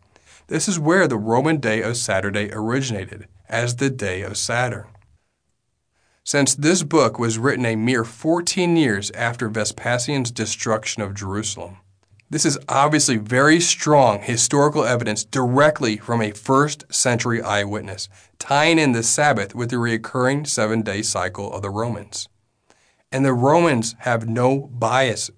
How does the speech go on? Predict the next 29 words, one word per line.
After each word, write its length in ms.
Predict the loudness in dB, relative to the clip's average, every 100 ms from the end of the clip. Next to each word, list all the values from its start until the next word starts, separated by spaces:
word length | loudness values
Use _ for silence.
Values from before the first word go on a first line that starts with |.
| -12
and 100 | -4
they 60 |
have 240 | 0 0 0
no 340 | 2 2 0
agenda, 600 | -4 -4 -2 -2 -2 -8
they 100 | -6
have 220 | -2 -2 0
no 240 | 0 0
skin 360 | -2 -4 -2 -2
in 100 | -2
the 80 |
game 300 | -4 -6 -8 -12 _
in 120 | -6 -2
regards 500 | 0 4 4 4 0
to 100 | -4
when 120 | -2
the 100 | -2
Sabbath 560 | -2 0 0 -2 -10
is 180 | -10 -10
kept. 440 | -8 -6 -8 -10 -20 _ _ _ _ _ _ _ _ _ _ _ _ _ _
Sixty-three 720 | -4 -2 0 -2 -2 0 0 0
B 260 | 0 -2
C 180 | 0 -4
E 400 | -6 -8 -10 -14 -12
to 140 | -8
two 220 | -4 -4
twenty-nine 600 | -4 -4 -2 -2 -2 -4
C 220 | -6 -6 -6
E. 360 | -8 -16 -20